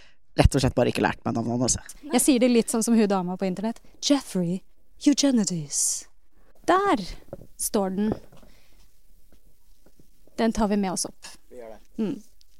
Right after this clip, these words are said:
Speaker 2: Når man har lest en roman sånn skikkelig grundig, sånn som vi har gjort med denne,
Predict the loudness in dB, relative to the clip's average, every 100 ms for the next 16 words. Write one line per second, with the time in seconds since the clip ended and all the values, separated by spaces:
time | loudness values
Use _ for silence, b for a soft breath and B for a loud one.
0 | b b b b 4 6 6 6 6 6
1 | 4 0 -2 -2 2 4 4 2 2 -2
2 | -2 -2 -2 -2 -4 -4 -2 0 0 0
3 | -2 -2 -2 -2 -2 -2 0 0 0 -4
4 | -6 -4 -2 2 4 4